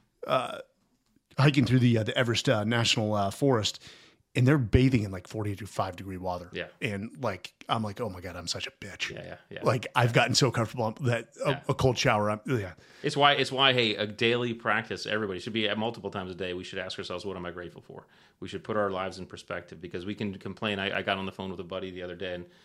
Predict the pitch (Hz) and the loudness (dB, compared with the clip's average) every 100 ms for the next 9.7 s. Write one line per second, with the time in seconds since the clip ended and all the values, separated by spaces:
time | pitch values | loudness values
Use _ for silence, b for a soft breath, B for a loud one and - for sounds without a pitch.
0 | b b b 101 92 92 90 85 - 101 | b b b -10 -8 -6 -8 -8 -10 -8
1 | 95 92 98 98 92 92 - 90 87 - | -6 -8 -6 -4 -4 -4 -6 -8 -10 -12
2 | - 85 82 87 - - 104 107 98 92 | -12 -12 -10 -12 -8 -2 -2 -2 -6 -4
3 | 92 95 92 90 87 87 87 - 101 90 | -6 -6 -6 -8 -8 -8 -10 -12 -12 -10
4 | 87 - 95 90 92 90 90 90 92 92 | -10 -6 -6 -6 -10 -10 -12 -10 -10 -10
5 | 90 101 - 127 131 104 139 147 139 113 | -12 -14 -12 -8 -8 -10 -12 -2 -2 -2
6 | - - b b b - - 139 131 143 | -12 -14 b b b -20 -10 -4 2 2
7 | 139 127 120 - 127 123 - - 127 - | 4 2 2 2 2 0 -4 -2 0 2
8 | 123 120 117 107 - 120 - 123 - 139 | 0 2 0 0 -4 -8 -8 -4 -4 0
9 | 131 131 127 107 98 95 | 0 0 0 0 -2 -6